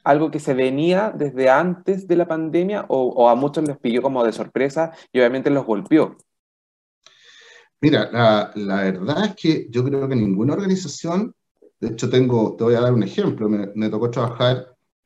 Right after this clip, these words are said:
Speaker 2: en un proyecto de gestión de cambio, esto hace, antes del estallido social, ese año. Y el proyecto de gestión de cambio eran veintitantos proyectos de innovación en una empresa grande. Eh,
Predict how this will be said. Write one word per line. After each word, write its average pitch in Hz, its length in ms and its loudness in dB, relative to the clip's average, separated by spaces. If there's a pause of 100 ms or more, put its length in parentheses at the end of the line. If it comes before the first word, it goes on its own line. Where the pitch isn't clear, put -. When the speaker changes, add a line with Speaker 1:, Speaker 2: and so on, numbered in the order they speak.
(120)
Speaker 2:
en 107 140 -4
un 110 100 -2
proyecto 117 460 0
de 131 100 2
gestión 123 340 -2
de 107 120 0
cambio, 147 640 2
esto 117 320 -6
hace, 95 560 -2
antes 160 380 -2
del 147 180 0
estallido 135 560 0
social, - 480 -8 (300)
ese 120 240 -2
año. 82 240 -2 (1500)
Y 123 120 4
el 113 100 4
proyecto 117 380 2
de 156 80 -6
gestión 139 260 -4
de 127 100 0
cambio 143 380 4
eran 139 500 0
veintitantos 127 1300 -2
proyectos 135 600 0
de 123 80 0
innovación 113 760 2 (120)
en 107 80 -4
una 107 100 0
empresa 107 380 -4
grande. 101 420 -2 (720)
Eh, 104 580 4